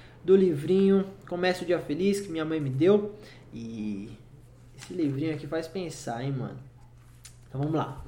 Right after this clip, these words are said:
Presta atenção, hein? Aprenda a sacrificar as suas preferências, os seus privilégios,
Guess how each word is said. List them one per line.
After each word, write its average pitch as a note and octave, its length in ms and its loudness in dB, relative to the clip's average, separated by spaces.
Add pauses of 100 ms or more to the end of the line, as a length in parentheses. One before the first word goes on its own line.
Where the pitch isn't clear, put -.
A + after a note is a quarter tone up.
(880)
Presta - 240 -14
atenção, C3 600 -6
hein? C#3+ 200 -2 (800)
Aprenda C#4+ 1080 4
a F3 120 0
sacrificar G3+ 1040 -2
as F#3 100 0
suas F#3+ 340 -2
preferências, D#3+ 1200 0 (240)
os C3 200 -6
seus G3 220 4
privilégios, D3+ 920 0